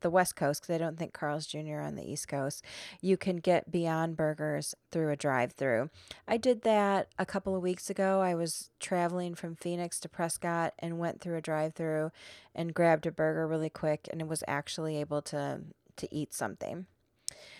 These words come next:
I always make sure I have my phone charger.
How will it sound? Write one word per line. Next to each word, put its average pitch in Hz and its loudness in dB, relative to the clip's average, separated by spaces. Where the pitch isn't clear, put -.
I 247 10
always 339 8
make 349 4
sure 285 4
I - 8
have 240 6
my 214 2
phone 185 0
charger. 101 -2